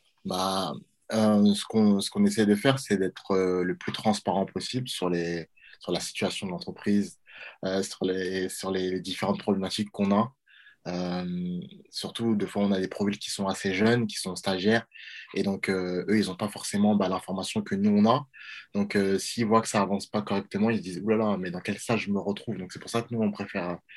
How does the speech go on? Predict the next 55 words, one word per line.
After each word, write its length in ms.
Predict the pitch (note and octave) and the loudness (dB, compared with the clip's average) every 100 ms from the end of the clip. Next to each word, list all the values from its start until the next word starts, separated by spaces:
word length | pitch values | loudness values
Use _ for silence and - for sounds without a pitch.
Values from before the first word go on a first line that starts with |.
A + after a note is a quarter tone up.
| - - - - | -20 -20 -18 -6
bah, 280 | F2+ E2 D#2+ | -2 -2 -2
montrer, 580 | G2 A#2 A2+ - A#2+ A2 | 0 -2 -2 0 2 2
bah, 240 | F#2+ E2 | 0 -2
exactement 640 | F2 - G#2 - A2 A2 | -4 -4 -6 -2 0 2
ce 80 | G#2+ | 0
qui 120 | - | -6
se 100 | G2+ | -6
passe. 320 | - D3 - - - - - - | 0 0 -2 -12 -18 -18 -16 -10
Et 80 | F#2 | -6
donc, 160 | F#2+ | -4
comme 120 | G2 | -6
ça, 200 | F#2+ A#2+ | 0 4
les 160 | D3 A2+ | 4 4
personnes 400 | - A#2 - A#2+ | 0 -6 -4 -4
qui 160 | - - | -6 -4
sont 140 | G#2 | 0
avec 220 | G2 - | 0 0
nous, 120 | C3 | 0
bah, 300 | C3 F#2+ F2+ | 2 2 0
ils 180 | F2+ F2 | -2 -6
se 40 | F2 | -6
disent, « 260 | A#2 F#2+ _ - | -8 -8 _ -8
Ah, 200 | G#2 - | -6 -6
OK, 140 | - F#2 - _ _ _ - | -6 -8 -10 _ _ _ -6
là, 100 | G2+ | -2
il 40 | |
y 40 | E3+ | -2
a 60 | |
ça 180 | - - | -4 -6
comme 140 | G#2+ - | -6 -6
problématique. 500 | G2 F#2 F2+ E2+ E2+ | -6 -6 -6 -8 -10
Bah, 140 | F2 | -8
comment 220 | - B2 | -4 0
je 120 | C3 - | 0 -2
peux 140 | A2 G#2 | -2 -2
être 220 | G#2 - | -2 -6
une 120 | G2+ A2 | -2 2
aide 280 | B2 F2+ - - - - _ - | 2 0 -10 -18 -20 -20 _ -6
pour, 300 | G#2+ G2 F#2 | -2 -2 -2
justement, 580 | F2 F2+ G2 G#2+ F#2+ | -6 -2 2 2 2
euh, 100 | E2+ D#2+ _ - _ - | -2 -6 _ -20 _ -10
euh, 80 | F2 | -8
régler 300 | E2+ - G#2 | -6 0 -2
ce 140 | G2+ | -2
problème-là ? » 560 | - F#2+ F2+ F2 E2+ - - | -10 -8 -6 -6 -8 -10 -8
Donc, 180 | G2+ G#2+ | -4 2
on, 160 | G#2+ | 2
vraiment, 260 | G2+ G#2+ C3+ | 4 4 4
on 120 | B2+ | 4
essaie 220 | G#2+ - | 2 -2
de 40 | G2 | -4
travailler 240 | - G2 | -2 -2
sur 140 | - | -2
la 80 | F2 | -6
transparence 720 | E2+ G#2+ - F#2+ G2 B2+ C3 | -4 -6 -4 -2 2 0 -2